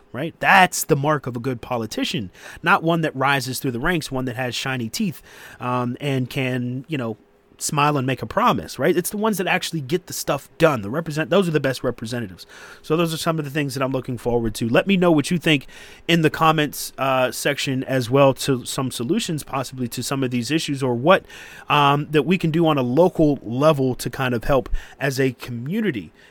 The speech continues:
and other conversations that might need to be started as well. You can leave those in the comment section if you so please.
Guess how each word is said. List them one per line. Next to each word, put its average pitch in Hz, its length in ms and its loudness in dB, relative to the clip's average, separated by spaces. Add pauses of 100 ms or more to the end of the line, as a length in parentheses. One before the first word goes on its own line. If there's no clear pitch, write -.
and 139 100 -4
other 170 140 -2
conversations 156 580 -2
that 143 80 -2
might 135 240 -2
need 139 200 2
to 127 80 -8
be 123 100 0
started 135 360 0
as 120 160 -4
well. 135 120 2
You 127 80 0
can 127 160 -4
leave 156 180 2
those 135 380 0 (420)
in 156 280 2
the 127 200 2
comment 143 500 -2
section 139 520 -4
if 131 200 -6
you 127 140 -6
so 117 360 -2
please. 147 880 -4